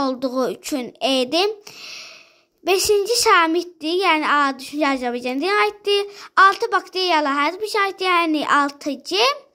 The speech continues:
Sonra yeddi də, e, finişdir. O da son qalan variant B, fiziki tərbiyə aiddir.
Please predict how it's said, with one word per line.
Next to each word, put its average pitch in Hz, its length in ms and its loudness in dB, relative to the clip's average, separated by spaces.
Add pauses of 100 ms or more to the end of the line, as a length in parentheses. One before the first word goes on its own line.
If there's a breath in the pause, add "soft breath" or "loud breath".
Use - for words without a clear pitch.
(380 loud breath)
Sonra 453 400 6
yeddi 370 500 -2
də, 294 140 4 (520)
e, 254 360 -8 (120)
finişdir. 311 760 0 (380 loud breath)
O 381 120 2
da 370 100 0
son 311 720 -2 (100)
qalan 285 400 2
variant 277 520 0 (100)
B, 330 220 4
fiziki 311 360 -6
tərbiyə 262 500 -4
aiddir. - 320 -18